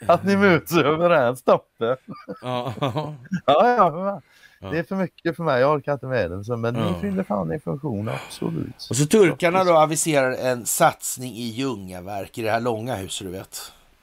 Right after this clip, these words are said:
Speaker 1: Mm.
Speaker 2: Bo-, ja.
Speaker 1: Been där och kollat på det, och
Speaker 2: Ja, ja, det där,
Speaker 1: Mm.
Speaker 2: det, nu är det server, turkisk serverhall här, du.
Speaker 1: <laughs> Eller ja, det är ju inte säkert att han heter ju turk, turk i stort sett, men det är inte säkert att han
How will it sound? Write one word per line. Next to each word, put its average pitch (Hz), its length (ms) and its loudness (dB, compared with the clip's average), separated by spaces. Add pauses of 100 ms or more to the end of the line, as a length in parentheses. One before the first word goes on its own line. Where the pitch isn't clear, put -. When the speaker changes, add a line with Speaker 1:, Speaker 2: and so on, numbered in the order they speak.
(280)
Speaker 1:
Mm. 101 380 2 (260)
Speaker 2:
Bo-, 120 200 -2 (100)
ja. 107 280 0
Speaker 1:
Been 110 280 4
där 110 240 6
och 98 100 2
kollat 90 440 0
på 98 80 -2
det, 87 260 -2
och 76 260 -4
Speaker 2:
Ja, 131 360 -4 (140)
ja, - 80 -12 (240)
det 151 140 -4
där, 135 180 0
Speaker 1:
Mm. 120 40 -8 (200)
Speaker 2:
det, 123 160 -10
nu 143 140 -4
är 143 40 -4
det 143 80 -4
server, 120 400 -2
turkisk 233 580 0
serverhall 85 480 -6
här, 82 80 -14
du. 98 180 -12 (300)
Speaker 1:
<laughs> 185 800 0 (360)
Eller 135 140 4
ja, 175 140 6
det 127 60 2
är - 20 2
ju 147 60 4
inte 170 140 -4
säkert 147 340 0
att 139 80 6
han 160 120 0
heter 123 560 -6
ju 214 220 0
turk, 180 400 0 (440)
turk 101 360 -2
i 107 80 -6
stort - 280 -8
sett, 87 200 -4
men 101 100 -2
det - 20 -2
är 131 40 -4
inte 143 100 -10
säkert - 300 -4
att 87 100 -2
han 92 160 -6